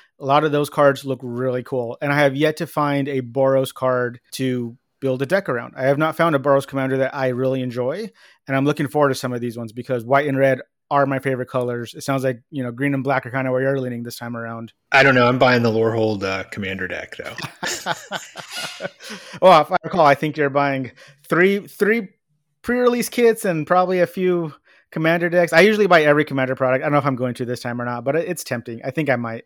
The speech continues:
Speaker 2: Yeah, I, I listened to a breakdown of the Prismari one, which I was kind of excited 'cause the, I, I, red blue, that whole spell casting thing is kind of fun, but I just, it just didn't sit well with me.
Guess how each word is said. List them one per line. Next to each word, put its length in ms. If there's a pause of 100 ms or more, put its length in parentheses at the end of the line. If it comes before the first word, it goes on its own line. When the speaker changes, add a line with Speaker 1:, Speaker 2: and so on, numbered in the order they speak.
Speaker 2:
Yeah, 300
I, 380
I 120
listened 420
to 180
a 40
breakdown 500
of 80
the 80
Prismari 580
one, 220
which 160
I 140
was 160
kind 240
of 80
excited 580
'cause 400
the, 420
I, 160
I, 120 (120)
red 320
blue, 640
that 440 (180)
whole 240
spell 340
casting 460
thing 200
is 120
kind 180
of 80
fun, 500 (400)
but 120
I 80
just, 280
it 120
just 180
didn't 280
sit 300
well 200
with 180
me. 260